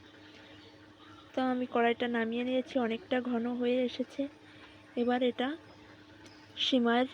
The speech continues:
উপরে দিয়ে দিলেই হবে। তো আমি এবার, আ, যে পাত্রে সিমাই ঢেলে রেখেছিলাম সেই পাত্রের উপরে এই, উম, এই মালাই দুধটা ঢেলে দেব। ভালোভাবে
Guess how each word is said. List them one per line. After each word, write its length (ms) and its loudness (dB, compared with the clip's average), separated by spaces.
উপরে 360 2
দিয়ে 220 4
দিলেই 380 0
হবে। 360 -2
তো 80 0
আমি 240 0
এবার, 240 0
আ, 140 -2
যে 400 2
পাত্রে 640 0
সিমাই 300 -2
ঢেলে 280 2
রেখেছিলাম 640 0
সেই 240 0
পাত্রের 440 0
উপরে 400 0
এই, 280 0
উম, 200 0
এই 160 10
মালাই 380 2
দুধটা 480 0
ঢেলে 320 6
দেব। 340 -2
ভালোভাবে 720 0